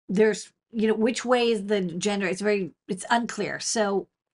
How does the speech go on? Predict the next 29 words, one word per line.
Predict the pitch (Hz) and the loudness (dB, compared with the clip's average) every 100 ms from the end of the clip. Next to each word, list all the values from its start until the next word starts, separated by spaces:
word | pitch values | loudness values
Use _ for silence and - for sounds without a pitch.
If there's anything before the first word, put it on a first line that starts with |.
| _ _ _ | _ _ _
I | 214 | 2
would | 247 240 | 4 2
not | 214 233 233 | 2 2 0
use | 226 220 | -2 -2
the | 202 | -2
word | 190 185 180 | 0 0 0
male, | 180 180 | 0 -2
female | 180 170 165 185 190 | -4 -6 -4 -2 -2
when | 160 | -4
trying | - 160 160 | -6 -6 -6
to | 170 - _ | -10 -12 _
differentiate | 165 - 123 156 - 185 | -10 -6 -6 -6 -2 -2
between, | 185 165 - 165 160 160 - - _ _ | -2 -8 -6 -6 -4 -8 -12 -20 _ _
um, | 185 175 165 160 | -2 -2 -4 -10
what | 180 190 - | -2 0 0
plugs | - 196 190 | -2 -2 0
in | 185 | -2
and | 180 175 | -2 -2
what | - - | -4 -8
gets | - 151 | -12 -12
plugged | - 170 160 | -4 -4 -4
into. | 165 180 240 254 - _ _ | -6 -4 -2 -4 -8 _ _
Instead, | 220 214 262 254 | -4 -2 0 0
use | 208 220 190 | 2 0 -2
plug | - 233 233 233 208 | -4 0 0 0 -2
and | 190 | -4
jack. | 180 143 123 - - | -2 -2 -4 -6 -12
Jack | - 196 233 - | 0 2 2 0
is | 208 190 - | 0 0 -6